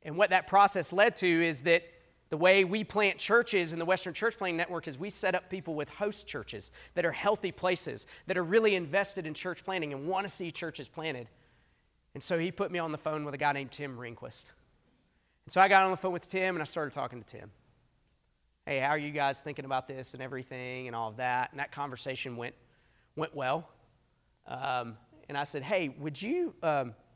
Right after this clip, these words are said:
would you be willing to talk to my wife? Just, you know, just to Carrie. Not to me and Carrie, but just talk to Carrie, 'cause she, she looks at things differently than I do, and that's actually really helpful to me." And so Tim was like, "Yes, absolutely, of course I will."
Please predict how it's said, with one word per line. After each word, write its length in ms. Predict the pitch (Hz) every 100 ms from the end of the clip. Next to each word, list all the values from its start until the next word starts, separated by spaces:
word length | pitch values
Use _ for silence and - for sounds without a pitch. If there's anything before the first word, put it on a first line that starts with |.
| -
would 120 | 160 170
you 100 | 311
be 140 | 359
willing 280 | 233 220 175
to 40 |
talk 260 | 139 175 165
to 60 |
my 120 | 156 123
wife? 340 | 120 135 - - _ _
Just, 320 | - 220 - - _ -
you 80 | 151
know, 140 | 120 _ _ _ _ _ _ -
just 300 | 127 214 -
to 80 | 220
Carrie. 320 | 180 139 113
Not 220 | 147 220
to 60 | 214
me 200 | 208 208
and 140 | 202
Carrie, 300 | 196 190 185
but 200 | 151 160
just 240 | 170 202
talk 140 | 196 170
to 40 |
Carrie, 200 | 165 147
'cause 160 | 113 117
she, 240 | 214 240 214
she 300 | 156 - 254
looks 240 | 247 208 -
at 60 |
things 240 | 147 156 123
differently 380 | 147 127 120 117
than 100 | 110
I 160 | 110
do, 200 | 110 117
and 80 | 117
that's 200 | 170 190
actually 240 | 160 -
really 220 | 139 135 120
helpful 300 | 120 - 101
to 80 |
me." 220 | 101 101 147 _ _ _ _ _ _ _ _ _ _ -
And 100 | 131
so 120 | -
Tim 180 | - 175
was 60 |
like, 240 | 147 - -
"Yes, 320 | 247 233 -
absolutely, 560 | 202 240 214 226 254 226
of 80 | 170
course 240 | - 247 165
I 40 |
will." 220 | 120 107